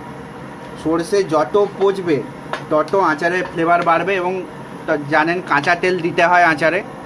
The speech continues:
সেই সময় কাঁচা তেলও দেওয়া হবে। আমাদের আচারে একটু তেল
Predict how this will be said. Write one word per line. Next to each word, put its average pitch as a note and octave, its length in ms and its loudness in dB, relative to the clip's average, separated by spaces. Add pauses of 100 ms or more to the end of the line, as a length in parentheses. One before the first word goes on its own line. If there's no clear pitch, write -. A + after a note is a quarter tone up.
(120)
সেই D3 160 0
সময় E3 220 0
কাঁচা D3 280 2
তেলও D#3+ 340 2
দেওয়া D#3+ 280 6
হবে। E3 220 2
আমাদের E3 400 2 (640)
আচারে E3 320 0
একটু E3+ 160 -2 (120)
তেল F3 200 0